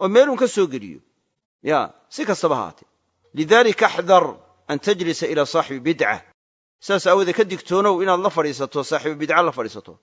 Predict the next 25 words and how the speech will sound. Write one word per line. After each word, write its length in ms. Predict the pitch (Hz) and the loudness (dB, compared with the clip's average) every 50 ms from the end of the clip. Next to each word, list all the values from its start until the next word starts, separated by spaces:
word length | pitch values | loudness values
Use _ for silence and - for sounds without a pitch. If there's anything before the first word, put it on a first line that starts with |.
| _ - | _ 0
"ولو 260 | 170 220 240 240 220 | 4 6 6 6 4
في 160 | - - 233 | 2 -6 -8
الفنون 440 | 220 202 151 170 196 214 214 202 190 | -8 -8 -6 -6 -4 -4 -2 -2 -2
التي 340 | 185 185 190 202 - 180 170 | -2 -2 -2 -4 -4 -2 -2
لا 120 | 175 185 | 0 2
علاقة 460 | 175 165 170 175 185 180 175 - - 151 | 2 4 4 4 2 2 0 -2 -2 -2
لها 160 | 156 147 139 | -2 -2 -2
ببدعته." 560 | 139 147 131 135 127 139 151 160 - 196 196 - _ _ _ _ _ _ _ _ - | -2 -4 -8 -6 -2 -2 -2 -2 -4 -8 -20 -20 _ _ _ _ _ _ _ _ 2
Kulay 200 | 208 214 180 156 | 2 4 4 4
ku 120 | 208 214 | 2 0
tahay 400 | - - 147 131 127 127 135 127 - _ _ _ _ _ _ | 0 2 0 2 0 -2 -4 -6 -12 _ _ _ _ _ _
fanniyada 580 | - - 156 151 147 151 160 190 202 185 160 151 - | -8 -2 -2 0 2 2 2 2 2 2 0 0 0
aan 140 | 156 151 | 0 -2
calaaqada 520 | 147 123 131 151 156 156 156 175 196 180 156 | 0 2 4 4 4 4 4 2 2 0 0
bidcadiisa 520 | 139 147 139 143 165 156 147 135 - 135 131 | -2 -2 -2 -2 -2 -2 -2 -4 -4 -2 0
la 120 | 135 131 | 0 0
lahayn. 320 | 127 117 123 127 127 107 87 - _ _ _ _ - | 0 0 0 -2 -4 -6 -10 -18 _ _ _ _ -8
"لأنه 340 | - 190 226 247 233 220 220 | -4 -2 0 2 2 2 2
لا 100 | 220 226 | 2 2
بد 300 | 226 214 285 254 220 190 | 2 0 -2 -4 0 0
أن 160 | 226 - - 220 | 0 2 2 2
يدس 480 | 202 196 190 190 240 - - - - 190 | 2 2 0 0 -4 -6 -6 -4 -4 -4
السم 580 | 180 - - - 214 220 220 202 185 170 160 | -4 -4 -4 -2 0 0 0 0 -2 -2 -2
في 120 | 139 - 160 | -2 -4 -4
العسل." 420 | 156 143 180 180 - 127 95 69 | -2 -2 -2 -2 -2 -4 -6 -8